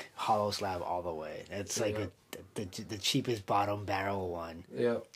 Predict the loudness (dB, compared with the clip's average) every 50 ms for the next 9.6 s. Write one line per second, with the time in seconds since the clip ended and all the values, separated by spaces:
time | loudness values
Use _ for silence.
0 | -2 2 4 10 12 12 12 12 12 10 8 8 6 4 2 -4 -8 -6 -6 -4
1 | -2 -2 -2 0 2 4 2 2 2 0 -4 -4 -4 -4 -4 -2 -2 -2 -2 -2
2 | -2 0 0 0 0 0 -2 -2 -2 0 0 0 -2 -2 -6 -10 -14 -18 -20 -10
3 | 4 8 8 10 10 10 8 8 8 10 10 10 10 8 6 6 6 4 4 2
4 | 0 0 2 8 10 10 10 10 10 8 6 4 6 8 10 12 12 12 10 10
5 | 8 8 10 12 12 12 12 12 10 8 4 2 2 2 2 4 4 4 4 4
6 | 2 0 0 -2 0 0 0 2 2 2 2 2 0 -2 -2 -2 0 -2 0 0
7 | -2 -4 -2 0 4 6 6 8 6 6 6 4 2 2 2 2 4 4 4 4
8 | 2 0 -2 -4 -4 -4 -4 -4 -4 -6 -6 -8 -6 -4 -4 -4 2 6 10 10
9 | 10 10 10 8 8 8 6 2 0 -2 -4